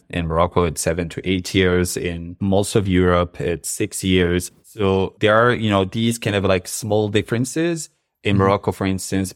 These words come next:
Speaker 1: every medical doctor graduates as a general practitioner before going on with their specialty if they want to,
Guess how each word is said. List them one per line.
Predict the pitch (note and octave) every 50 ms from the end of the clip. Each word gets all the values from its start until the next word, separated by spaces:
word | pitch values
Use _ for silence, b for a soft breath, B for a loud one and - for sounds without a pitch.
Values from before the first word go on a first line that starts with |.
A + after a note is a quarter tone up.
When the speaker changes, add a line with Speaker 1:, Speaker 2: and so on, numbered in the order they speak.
| _ -
Speaker 1:
every | A#2 A#2+ B2 B2+ A#2+
medical | A#2+ A2+ G#2+ - - G2+
doctor | F2+ F#2 F#2+ F#2 - - G2 F2+
graduates | - F#2+ F2+ F#2 F2+ F2 E2+ F2 E2+ - -
as | - F2+ F2 E2+
a | E2+
general | D#2 - E2+ E2+ E2+ E2+ E2
practitioner | - - E2+ D#2 - - C#3+ C#3 - - A2 G2+ F#2+ F2+ F2+
before | F2+ F#2+ F2 - - F#2+ F2
going | E2 - F#2 F2 E2+ E2 E2
on | E2 E2 E2+ E2 E2 D2+ - -
with | E2 E2+ D#2 D2
their | - E2 E2 E2 E2
specialty | - - - C3+ C3+ C3+ - G2+ F#2 F2+ - G2 F2+ F2+ - _ _
if | - C3+ D#3 - -
they | - A2+ G2
want | F#2 F#2+ G#2 A#2 A#2 - -
to, | - D2+ D#2 F#2